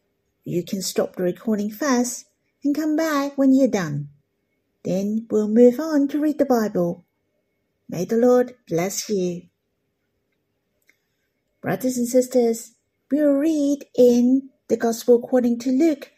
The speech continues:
chapter thirteen, verse twenty-two to thirty. Let us read those verses first. He went on his way through towns and villages,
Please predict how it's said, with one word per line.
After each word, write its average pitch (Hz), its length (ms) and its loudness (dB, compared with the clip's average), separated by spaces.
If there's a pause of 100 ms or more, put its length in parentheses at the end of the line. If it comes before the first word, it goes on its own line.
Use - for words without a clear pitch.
(320)
chapter - 360 -6
thirteen, 285 720 -4 (400)
verse 240 500 0
twenty-two 269 800 2
to 330 200 -2
thirty. 233 640 -2 (1080)
Let 208 120 -4
us 214 240 -4
read 220 280 4
those 190 260 0
verses 196 420 -4
first. 156 600 -8 (1120)
He 254 140 0
went 262 260 4
on 262 300 6
his 254 240 2
way 233 440 2
through 285 280 0
towns 247 720 0
and 220 260 -4
villages, 190 720 -2